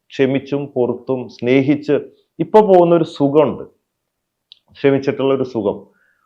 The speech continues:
അതിന് പകരം നമ്മുടെ കയ്യിൽ കേസും കൂട്ടവും പോലീസും ഫൈറ്റ്, ഇതൊക്കെ ഞാൻ കുറെ കഴിഞ്ഞു വന്നതാ പതിനഞ്ച് വർഷം മുമ്പ്.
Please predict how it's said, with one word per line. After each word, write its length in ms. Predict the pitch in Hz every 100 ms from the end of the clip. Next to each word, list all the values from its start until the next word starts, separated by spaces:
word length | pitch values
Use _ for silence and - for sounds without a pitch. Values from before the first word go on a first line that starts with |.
| _ -
അതിന് 220 | 147 202
പകരം 420 | 208 180 156 156 151
നമ്മുടെ 240 | 143 175
കയ്യിൽ 340 | 180 156 156 156 -
കേസും 460 | 139 127 - 107 107
കൂട്ടവും 520 | 131 143 127 113 107
പോലീസും 500 | 120 135 127 117 101
ഫൈറ്റ്, 320 | 123 123 120
ഇതൊക്കെ 180 | 120 139
ഞാൻ 120 | 156
കുറെ 260 | 156 139 147
കഴിഞ്ഞു 400 | 151 127 120 156
വന്നതാ 340 | 139 123 123
പതിനഞ്ച് 380 | 113 107 101 101
വർഷം 260 | 104 104 95
മുമ്പ്. 300 | 73 71